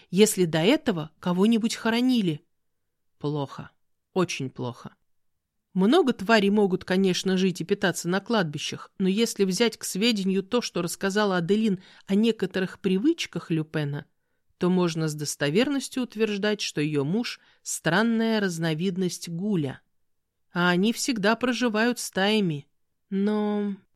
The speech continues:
ни один гуль не может притворяться человеком. Только если... На этой мысли я подскочила, испугав Аделин,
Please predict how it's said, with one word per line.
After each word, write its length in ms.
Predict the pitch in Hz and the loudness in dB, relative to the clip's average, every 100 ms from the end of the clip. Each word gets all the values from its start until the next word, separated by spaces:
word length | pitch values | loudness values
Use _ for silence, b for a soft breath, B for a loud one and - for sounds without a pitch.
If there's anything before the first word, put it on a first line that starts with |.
| _ | _
ни 160 | - 180 | -2 2
один 540 | 208 196 202 262 190 | 4 2 0 0 0
гуль 340 | 170 254 262 165 - | 2 2 2 0 -4
не 160 | 185 | 0
может 400 | 196 220 233 226 | 2 2 2 -2
притворяться 720 | - 214 208 214 214 226 - | -2 -2 0 0 2 0 -2
человеком. 800 | 208 - 202 202 233 214 139 104 - _ _ _ _ _ _ - | -4 -2 0 2 2 0 -4 -12 -16 _ _ _ _ _ _ -2
Только 360 | 254 285 - | 0 0 -2
если... 720 | 269 247 262 - 247 247 240 233 _ _ _ _ _ _ _ - | -2 -2 -4 -4 -2 -2 -2 -6 _ _ _ _ _ _ _ 0
На 160 | 190 | 2
этой 200 | 226 214 | 2 2
мысли 340 | 196 226 - 196 | 2 2 0 -2
я 180 | 185 208 | 2 2
подскочила, 640 | 175 - - 165 - 277 | 0 -6 -6 -2 0 0
испугав 600 | 226 - - 180 208 - | -2 -6 -4 -2 -2 0
Аделин, 420 | 175 175 165 147 | 0 2 2 -2